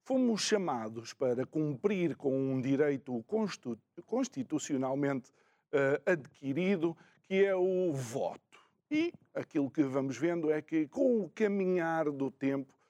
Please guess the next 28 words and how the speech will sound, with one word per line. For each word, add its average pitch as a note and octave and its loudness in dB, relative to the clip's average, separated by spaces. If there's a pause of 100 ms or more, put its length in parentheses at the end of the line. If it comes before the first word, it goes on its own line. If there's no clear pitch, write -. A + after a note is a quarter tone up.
(320)
algumas B2+ -2 (240)
nuances F3 2
vão C3 0
aparecendo B2+ -2
de B2+ -2
sondagens C#3 -2
que - -10
vão C#3 -4
mudando C#3+ 0
de A2+ -8
um C3+ -6
dia B2+ -4
para B2+ -6
o D3 -6
outro, E3 -2 (360)
inclusive F#3 -2 (240)
aquela D#3+ 0
que E3 0
é D#3 2
uma F3+ -4
das C#3+ -2
grandes D3+ 0
preocupações C#3+ -4
da C3 -2
legitimidade E3 0
dos B2+ -6
resultados D3+ -2
é D#3+ 0